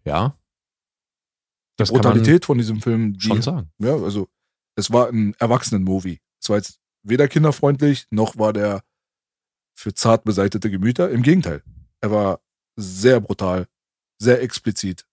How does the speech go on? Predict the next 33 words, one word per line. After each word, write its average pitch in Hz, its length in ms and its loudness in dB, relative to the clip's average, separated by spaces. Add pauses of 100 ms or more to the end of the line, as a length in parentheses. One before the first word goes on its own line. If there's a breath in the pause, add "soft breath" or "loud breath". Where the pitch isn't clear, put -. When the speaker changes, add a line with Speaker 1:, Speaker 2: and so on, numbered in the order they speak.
(280)
Speaker 2:
und 95 440 -4 (840)
hat - 160 -2 (220)
den 117 140 2
Stempel 131 300 2
F 120 140 -4
S 131 140 -2
K - 160 -2
achtzehn 123 320 0
bekommen 117 400 0
und 104 300 -4 (220)
kam 113 320 0
natürlich 123 320 2
dann 113 140 2
auch, 110 240 0 (420)
kommen 110 180 0
wir 107 160 2
da - 60 -12 (340)
wahrscheinlich 110 460 0
später 120 260 2
da 113 160 4
nochmal 107 280 -2
darauf 107 360 0
zu - 100 -8
sprechen, 110 400 -2 (400 soft breath)
auch 117 180 4
nicht 131 200 2
in 113 160 0
der 107 420 2 (540)
eigentlich 113 640 0
gewünschten 135 520 2
Version 120 420 4
ins 123 180 0
Kino. 131 360 0